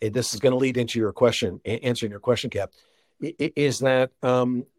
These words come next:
when we're around people, sometimes people, and that could be my wife, could be my kids, my friends, clients, they could be needing a million dollars from me internally. And I'm, I, I have maybe twenty bucks in my pocket. That's all I have.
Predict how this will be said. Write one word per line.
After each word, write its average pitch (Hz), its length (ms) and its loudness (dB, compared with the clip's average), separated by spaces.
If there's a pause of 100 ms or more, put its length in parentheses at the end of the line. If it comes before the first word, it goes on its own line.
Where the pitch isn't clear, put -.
(120)
when 151 380 2
we're 147 180 4
around 196 360 4
people, 147 360 -4
sometimes 160 800 -4
people, 143 380 -2
and 113 120 -2
that 127 120 -2
could 123 140 -8
be 131 100 2
my 110 140 0
wife, 131 440 0
could - 140 -18
be 101 60 -12
my 82 60 -14 (120)
kids, 139 340 0
my 92 140 -8
friends, 135 440 -2
clients, 131 460 -2 (480)
they 160 140 4
could 185 140 0
be 160 160 0
needing 151 360 2
a 123 60 2
million 131 400 2
dollars 110 420 4
from 82 160 -8
me 76 200 -8
internally. 87 640 -2 (460)
And 120 320 2
I'm, 190 340 2
I, 160 240 2
I 151 140 2
have 160 260 4 (100)
maybe 143 240 2
twenty 156 360 0
bucks 120 380 0
in 101 60 -8
my 95 180 -10
pocket. 95 420 -8
That's 98 180 -2
all 120 240 4
I 101 80 -4
have. 113 480 -10